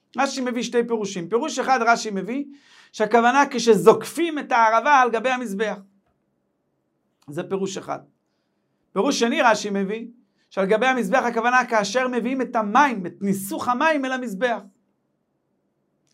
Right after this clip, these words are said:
ורש"י רק אומר שלפי הפירוש הזה צריך לומר שבאותו זמן גם זקפו את הערבה, כיוון שאנחנו יודעים מפורש שבשעה שזקפו את הערבה תקעו והריעו ותקעו.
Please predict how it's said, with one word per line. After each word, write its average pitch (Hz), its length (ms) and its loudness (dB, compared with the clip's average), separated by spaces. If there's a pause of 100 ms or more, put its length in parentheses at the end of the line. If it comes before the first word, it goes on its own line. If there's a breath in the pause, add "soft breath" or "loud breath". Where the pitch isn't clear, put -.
(460 soft breath)
ורש"י 196 300 0
רק 220 160 -2
אומר 269 220 2
שלפי 196 520 -4
הפירוש 220 460 -4
הזה 226 260 -2
צריך 214 220 -10
לומר 240 300 0 (420)
שבאותו 214 420 6
זמן 247 220 0
גם 233 160 8
זקפו 214 340 -2
את 240 120 -4
הערבה, 233 380 2
כיוון 170 260 -10
שאנחנו 165 280 -8
יודעים 196 200 -6
מפורש 208 480 0 (280 soft breath)
שבשעה 214 460 4
שזקפו 196 440 -2
את 220 120 -2
הערבה 220 340 4
תקעו 220 320 -6
והריעו 196 360 -2
ותקעו. 196 380 -10